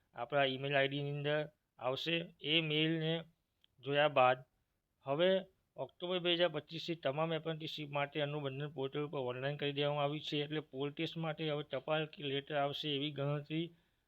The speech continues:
રાખવી નહીં, પરંતુ મોટા ભાગે અનુબંધન પોર્ટલ આપણે હવે ચેક કરતા રહેવું પડશે, કારણ કે બધું જ હવે ઓનલાઈન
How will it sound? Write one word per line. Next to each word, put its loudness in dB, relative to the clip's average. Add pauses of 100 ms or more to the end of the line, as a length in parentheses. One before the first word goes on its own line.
(140)
રાખવી 0
નહીં, 0 (560)
પરંતુ -2
મોટા 2
ભાગે 2 (280)
અનુબંધન -2
પોર્ટલ 0
આપણે 4
હવે 2
ચેક -2
કરતા 0
રહેવું 2
પડશે, 0 (320)
કારણ -8
કે -8
બધું 2
જ 2
હવે 4
ઓનલાઈન 0